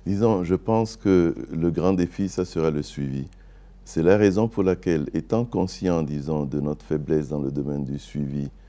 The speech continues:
euh, des réunions comme les biennales précédentes, c'est pour cela que la décision a été prise d'organiser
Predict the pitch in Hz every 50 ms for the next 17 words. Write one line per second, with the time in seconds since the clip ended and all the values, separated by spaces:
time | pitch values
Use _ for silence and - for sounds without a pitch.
0 | - - - - - - - - 67 67 67 69 69 69 64 78 78 76 76 76
1 | 76 73 76 78 76 73 69 67 69 - - 78 73 73 71 71 71 69 67 71
2 | 65 71 69 67 - - - 62 - - 71 67 78 85 104 107 95 - - -
3 | - - - - - - - 71 - - 101 95 - 90 85 95 104 107 - 98
4 | 85 92 85 78 80 - - 82 78 76 85 82 78 73 - 82 78 - - -
5 | 90 95 87 71 65 76 71 67 73 73 73 76 76 65 67 82 85 95 104